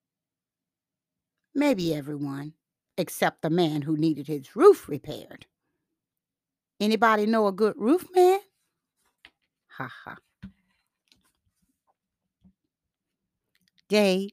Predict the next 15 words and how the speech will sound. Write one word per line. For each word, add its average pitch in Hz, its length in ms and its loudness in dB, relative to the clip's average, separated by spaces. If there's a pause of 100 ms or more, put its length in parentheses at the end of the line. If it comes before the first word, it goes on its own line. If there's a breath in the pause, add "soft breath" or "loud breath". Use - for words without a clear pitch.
(100)
ten. 131 380 -4 (1200)
Sticks - 400 -6
and 294 100 0
stones 202 540 -4
may 165 160 -2
break 180 280 -6
my 180 220 -6
bone, 139 480 -6 (500)
but - 460 0 (2250)
Acts 311 280 0
nineteen, 233 720 -2
nineteen 180 500 -4
to - 100 -16
twenty 160 340 -6
reads, 147 540 -8